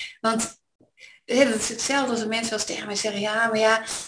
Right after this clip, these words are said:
ehm, nou, ik ken mezelf heel goed, hoor. Nee, ik, ik, ik weet echt wie ik ben." Dan denk ik, "Wat is het nou zonde?" Want je groeit altijd. Stel je voor dat die boom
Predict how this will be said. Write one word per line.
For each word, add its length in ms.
ehm, 720
nou, 260
ik 80
ken 160
mezelf 300
heel 200
goed, 280
hoor. 360
Nee, 280
ik, 120
ik, 160
ik 160
weet 200
echt 240
wie 200
ik 60
ben." 420
Dan 100
denk 160
ik, 100
"Wat 160
is 120
het 100
nou 160
zonde?" 800
Want 420
je 200
groeit 540
altijd. 640
Stel 260
je 120
voor 180
dat 140
die 100
boom 260